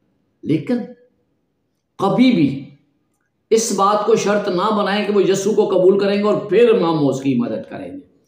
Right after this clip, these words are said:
हरगिज़ नहीं। जब आप उनकी मदद करते हैं, हो सकता है कि वो यीशु को कबूल कर ले, हो सकता है कि वो यीशु को करीब आ जाए, लेकिन जो उनकी मदद है मुसीबत में मुब्तला लोगों की,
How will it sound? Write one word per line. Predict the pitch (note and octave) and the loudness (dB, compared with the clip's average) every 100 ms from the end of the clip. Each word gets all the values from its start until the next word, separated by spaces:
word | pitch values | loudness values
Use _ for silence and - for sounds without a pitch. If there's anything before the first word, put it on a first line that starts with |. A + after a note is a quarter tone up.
| _ _ - | _ _ -4
हरगिज़ | E3 F#3+ E3 F3+ C3+ | 2 4 6 4 4
नहीं। | A#2 - _ _ _ _ _ _ _ _ _ _ _ _ _ _ _ _ _ _ _ C#3 | -2 -6 _ _ _ _ _ _ _ _ _ _ _ _ _ _ _ _ _ _ _ -4
जब | E3 F3+ | 0 2
आप | G#3+ - - - - _ _ _ G3 | 0 -2 -6 -12 -20 _ _ _ -4
उनकी | G3+ A3+ F#3+ | -2 0 0
मदद | F3 G3 A#3 - | 2 2 0 0
करते | G#3+ F#3+ A#3 | -2 -2 0
हैं, | A#3 A#3 | 2 2
हो | E3 A3 | 4 4
सकता | - C#4 C4+ C4+ | 4 2 0 2
है | C4+ C4 | 2 2
कि | |
वो | A#3+ | 0
यीशु | G#3+ G3+ G#3 | 0 0 0
को | F#3+ D#3+ | 0 0
कबूल | C#3+ C3 A#2 | 0 0 0
कर | G2 - | -4 -14
ले, | - _ _ _ _ _ _ _ - | -20 _ _ _ _ _ _ _ 0
हो | D4 | 0
सकता | E4 C4 - | 2 -2 0
है | C#4 C4+ | 2 2
कि | |
वो | B3 | 2
यीशु | A3 G#3+ A3 | 2 2 0
को | F#3+ F#3+ | 2 0
करीब | D#3+ D3 C3 G2+ | 2 4 4 2
आ | F#2 | -4
जाए, | F2 - - - | -10 -14 -18 -4
लेकिन | D#3+ A#3 C#4+ B3 | 2 2 2 0
जो | F#3 | 0
उनकी | A#3+ C4 D4 C4+ D4+ C#4 | 0 0 0 -2 -2 0
मदद | G#3+ G3+ C4+ C4 B3 | 0 2 2 2 0
है | A#3 B3+ | 0 0
मुसीबत | A3+ - A3 A3 B3 B3+ | 0 0 -4 -2 0 0
में | B3 G#3 G3+ | 0 0 0
मुब्तला | A#3 - A#3 G#3+ | -2 -2 -2 0
लोगों | D#3 E3 F#3+ F#3+ B3 A#3+ | 0 2 2 2 2 2
की, | C4+ B3+ - | 2 0 -4